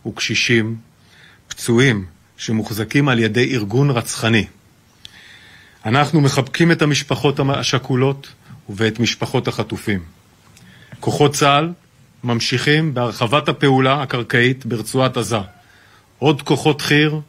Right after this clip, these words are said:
שריון והנדסה נכנסים לרצועת עזה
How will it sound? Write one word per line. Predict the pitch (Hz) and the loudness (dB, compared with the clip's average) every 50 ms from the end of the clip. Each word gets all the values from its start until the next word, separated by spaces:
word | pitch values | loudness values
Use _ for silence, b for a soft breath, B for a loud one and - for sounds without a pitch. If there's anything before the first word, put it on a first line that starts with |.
| _ | _
שריון | - - - 131 127 113 123 131 135 139 147 147 135 | -10 -4 -2 0 2 2 4 4 4 4 2 0 0
והנדסה | 120 131 123 120 120 123 117 - - 139 135 139 147 156 147 B B B B B B B B | 0 0 0 0 -2 -2 -4 0 0 2 2 2 0 -4 -8 B B B B B B B B
נכנסים | - 117 - - 131 123 - - 156 160 156 | -4 -4 -2 0 -2 -2 2 2 2 4 4
לרצועת | 147 135 139 131 143 147 147 147 143 147 | 4 2 2 0 2 2 2 2 2 0
עזה | 143 143 139 127 120 147 147 147 | 0 0 0 2 2 2 2 2